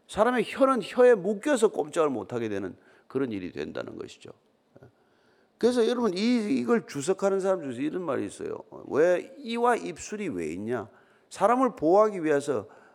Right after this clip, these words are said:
그 말이 나가지 못하도록 이중문을 친 게 이하고 입술이다." 이렇게도 해석을 하는 거예요. 바보는 맨날 입을 벌리고 산다 이래요. 어, 바보는 입을 벌리고 사는데,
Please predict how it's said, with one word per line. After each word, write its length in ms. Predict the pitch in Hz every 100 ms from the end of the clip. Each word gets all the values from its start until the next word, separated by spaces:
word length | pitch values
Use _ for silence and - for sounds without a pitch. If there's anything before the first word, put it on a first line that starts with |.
| _
그 100 | -
말이 320 | 135 113 160
나가지 380 | 214 135 170 208
못하도록 480 | 180 127 151 156 131 101
이중문을 600 | 147 160 254 254 277 -
친 260 | - 202
게 260 | 202 196 - -
이하고 480 | 226 233 233 196 160
입술이다." 560 | - 156 - 202 165
이렇게도 540 | 110 147 165 143 87 - - _ _
해석을 360 | 101 107 110 98
하는 280 | 110 120 117
거예요. 180 | - - 127 _ _ _ _ _ _ _ _ _ _ _ 226 -
바보는 400 | 135 170 247 240
맨날 260 | 131 175
입을 300 | 190 202 208
벌리고 340 | - 113 131 139
산다 340 | 117 101 95
이래요. 220 | 92 95 - 131 _ _ _ _ _
어, 160 | - -
바보는 360 | - 107 135 156
입을 300 | 156 165 156
벌리고 340 | 120 110 120
사는데, 480 | 107 104 90 95 85